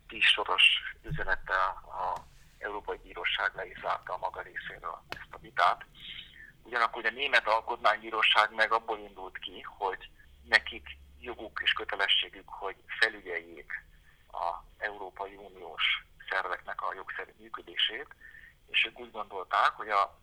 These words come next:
Európai Bíróság döntése, amely helyben hagyta az Európai Központi Bank eszközvásárlásait, ez mind módszertani jogi, minden szempontból elfogadhatatlan, és emiatt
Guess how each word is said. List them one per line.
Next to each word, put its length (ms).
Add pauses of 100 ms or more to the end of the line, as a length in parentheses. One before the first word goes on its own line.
(160)
Európai 500
Bíróság 600
döntése, 680
amely 380 (420)
helyben 360
hagyta 500 (100)
az 160
Európai 400
Központi 500
Bank 380 (500)
eszközvásárlásait, 1200 (480)
ez 160 (200)
mind 200
módszertani 600
jogi, 260
minden 340
szempontból 600
elfogadhatatlan, 880
és 180
emiatt 420